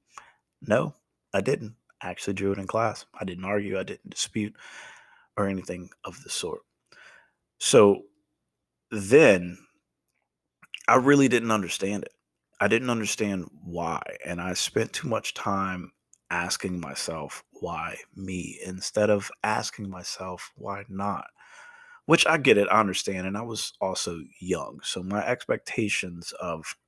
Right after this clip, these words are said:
growth, self-worth, and development were low and very minimal. The most powerful thing is who I am now.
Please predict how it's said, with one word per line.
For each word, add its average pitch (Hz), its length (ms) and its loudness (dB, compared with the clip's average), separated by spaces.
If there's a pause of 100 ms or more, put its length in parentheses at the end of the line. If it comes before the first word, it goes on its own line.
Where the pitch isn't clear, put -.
(120)
growth, 90 580 -4 (320)
self-worth, - 760 -8
and 95 80 -14
development 90 580 -10
were 101 280 -10 (400)
low - 340 0
and 120 260 -6 (520)
very 107 320 6
minimal. 76 400 -8 (600)
The 127 60 6
most 147 280 8
powerful 147 600 4
thing 90 640 -4
is 90 720 -4 (300)
who 139 200 0
I 113 160 2
am 90 460 -8 (160)
now. 87 500 -6